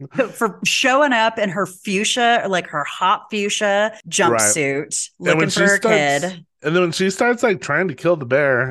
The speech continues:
Speaker 1: and makes some mistakes in, in the
Speaker 2: Questionable
Speaker 1: pursuit <laughs>
Speaker 2: decisions.
Speaker 1: of killing the bear, uh, like, that's, you start seeing that, like, okay, she's, like, a little crazy,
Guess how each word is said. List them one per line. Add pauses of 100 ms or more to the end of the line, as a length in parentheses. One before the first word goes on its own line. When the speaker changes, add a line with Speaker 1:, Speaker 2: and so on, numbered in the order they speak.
Speaker 1:
and
makes
some (180)
mistakes
in, (100)
in
the
Speaker 2:
Questionable
Speaker 1:
pursuit
<laughs>
Speaker 2:
decisions. (120)
Speaker 1:
of
killing
the
bear, (520)
uh,
like, (120)
that's,
you
start
seeing
that,
like,
okay,
she's,
like,
a
little
crazy,